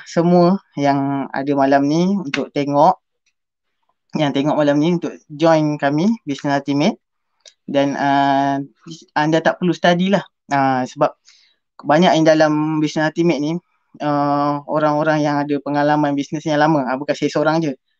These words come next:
ada banyak lagi leader-leader yang ada masalah yang sama je saya ataupun yang lagi lebih teruk lagi. Jadi anda tak perlu study pun,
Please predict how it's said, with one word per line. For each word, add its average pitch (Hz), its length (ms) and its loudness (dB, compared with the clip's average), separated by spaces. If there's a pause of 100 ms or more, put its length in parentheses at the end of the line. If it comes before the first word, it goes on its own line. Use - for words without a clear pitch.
ada 131 160 -2
banyak 139 320 2
lagi 135 240 -2 (240)
leader-leader 139 500 -2
yang 131 200 -2 (420)
ada 135 100 -2
masalah 139 380 2
yang 139 320 0
sama 143 260 0
je 139 80 -6
saya 139 300 -2 (240)
ataupun 139 340 -4
yang 139 120 2
lagi 135 180 -2
lebih 147 240 -2
teruk 147 240 0
lagi. 160 240 -8 (580)
Jadi 151 220 0
anda 180 240 4
tak - 160 0
perlu 180 100 0
study 160 380 2
pun, 127 140 -2